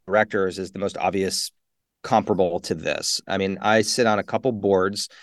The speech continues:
Generally, they meet four to six times a year for typically a day each time.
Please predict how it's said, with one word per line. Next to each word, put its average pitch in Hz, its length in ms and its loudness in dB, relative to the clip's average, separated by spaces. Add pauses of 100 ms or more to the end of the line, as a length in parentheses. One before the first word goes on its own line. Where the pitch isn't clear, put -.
(300)
Generally, 113 600 4
they 107 160 0
meet 113 240 0
four - 320 -2
to 107 80 -2
six - 260 -4
times 98 260 -2
a 92 60 -4
year 127 400 6
for 95 300 -2 (120)
typically 95 520 -4 (140)
a 87 40 -8
day 95 680 2
each 104 260 -4
time. 120 420 4